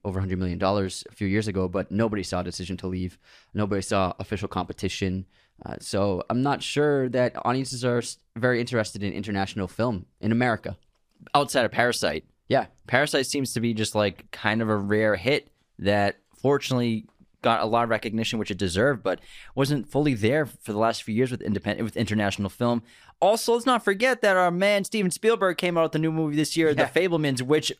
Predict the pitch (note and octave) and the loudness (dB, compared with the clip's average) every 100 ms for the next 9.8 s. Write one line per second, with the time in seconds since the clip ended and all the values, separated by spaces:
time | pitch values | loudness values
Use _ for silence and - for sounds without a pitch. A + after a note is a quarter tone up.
0 | _ D3 D#3 D#3 A#2+ - C#3+ D#3 C#3+ - | _ 0 4 4 0 -2 2 2 0 -2
1 | D3 C3+ B2+ A2+ G#2 - D3 - C3+ C3 | 0 0 0 0 0 0 0 0 0 0
2 | - _ _ - G#2+ G2+ A#2 A2+ - A#2+ | -2 _ _ -2 0 2 2 2 2 0
3 | A#2 A#2+ A2 G#2 G#2 - G2+ F#2+ F#2 F2+ | 2 2 2 2 0 -2 -2 0 0 2
4 | G#2 A2 G#2+ G#2+ - A2 F#2+ E2+ A2 A2 | 0 0 0 -2 -2 -4 -2 -2 -2 2
5 | C3+ C3 B2 - - _ - A#2+ C#3 D#3+ | 2 4 2 -4 -12 _ -16 -2 2 2
6 | - C#3+ C3 C3 - C3 B2+ A#2+ - B2 | 2 2 2 0 -2 0 0 0 0 -2
7 | A#2 - B2 G#2 - G3+ D#3 - - - | -2 -2 -2 -2 -2 0 0 -6 -12 -6
8 | - C#3+ A#2+ A2+ - G#2 G#2 D3 C#3+ A2+ | -2 0 0 0 2 2 4 2 0 -2
9 | G2 F#2+ F#2 - G#2+ - A2+ G#2+ | 0 0 0 0 -2 -2 -4 -4